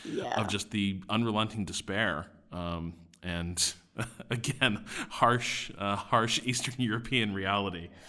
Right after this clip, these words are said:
Speaker 1: Oh,
Speaker 2: uh, of the
Speaker 1: God.
Speaker 2: Americans. But how does, uh, how's, how's season five starting off?
Speaker 1: Oh, God. Well, I can't, uh, okay.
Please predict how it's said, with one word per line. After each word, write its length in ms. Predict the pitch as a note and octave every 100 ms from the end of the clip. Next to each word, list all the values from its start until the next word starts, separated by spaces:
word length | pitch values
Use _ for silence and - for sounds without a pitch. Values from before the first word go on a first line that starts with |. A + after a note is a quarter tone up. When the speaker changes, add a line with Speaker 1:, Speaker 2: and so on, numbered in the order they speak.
| - - C4
Speaker 1:
Oh, 100 | C#4
Speaker 2:
uh, 80 | B3+
of 60 | -
the 60 | C4
Speaker 1:
God. 200 | - -
Speaker 2:
Americans. 480 | G2 - E2 C#2+
But 180 | - G#2
how 140 | - C#3
does, 200 | D#3 D3+
uh, 140 | B2
how's, 280 | - D#3+ D3+
how's 260 | - D3
season 260 | - D3+ B2
five 220 | A2+ A#2
starting 260 | - A1 G1+
off? 180 | - -
Speaker 1:
Oh, 520 | F4 E4+ E4 E4 D4+ A#3+
God. 500 | E4 D#4+ D#4 C#4 G#3+
Well, 380 | C4+ D4+ D#4 D4
I 80 | C#4
can't, 300 | C4 F#4+ F#4+ -
uh, 340 | D4 E4+ E4 E4 - - - - - -
okay. 380 | B3 A3+ -